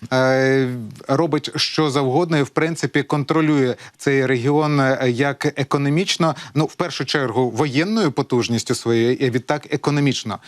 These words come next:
контролює. А в, ну, в такому випадку ми чуємо, звісно ж, е, голос цих країн на нашу користь, тобто ми,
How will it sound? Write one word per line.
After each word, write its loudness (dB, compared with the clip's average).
контролює. 0
А 2
в, -6
ну, 4
в -4
такому -2
випадку 0
ми 2
чуємо, 0
звісно 2
ж, 0
е, 4
голос 2
цих 0
країн 0
на 2
нашу 0
користь, 0
тобто 0
ми, 0